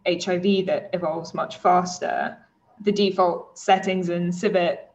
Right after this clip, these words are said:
that are appropriate for one virus, like, if, if they were in different subtrees, that might not actually rule out anything really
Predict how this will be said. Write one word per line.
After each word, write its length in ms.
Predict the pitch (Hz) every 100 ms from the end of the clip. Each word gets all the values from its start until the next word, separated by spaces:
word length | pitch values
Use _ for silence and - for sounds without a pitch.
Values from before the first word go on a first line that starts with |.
| -
that 140 | 196
are 160 | 175 170
appropriate 560 | 170 208 - 185 151
for 100 | -
one 200 | 233 262
virus, 600 | 196 185 180 175 180 - _ -
like, 300 | 208 185 185
if, 180 | 196 196 -
if 160 | - 185
they 140 | 185
were 100 | 190
in 140 | 180 175
different 340 | 180 175 175
subtrees, 480 | - 180 185 165 -
that 160 | 170
might 160 | 175 165
not 140 | 175
actually 360 | - - - 170 175
rule 180 | 175
out 420 | 175 160 156 - _ -
anything 640 | 202 202 202 151 208 - -
really 460 | 175 165 165 -